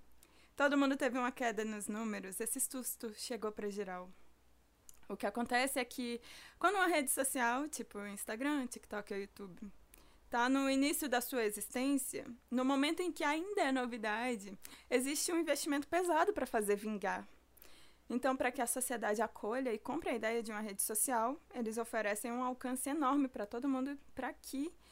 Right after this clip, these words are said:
geral se beneficie ao máximo das utilidades da plataforma.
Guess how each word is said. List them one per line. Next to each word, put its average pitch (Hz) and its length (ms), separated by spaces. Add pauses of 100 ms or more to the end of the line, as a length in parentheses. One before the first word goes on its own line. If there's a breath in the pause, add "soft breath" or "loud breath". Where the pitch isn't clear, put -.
(280 loud breath)
geral 339 400
se 415 160
beneficie 349 800
ao 311 100
máximo 311 380
das 233 180
utilidades 220 680
da 269 120
plataforma. 254 720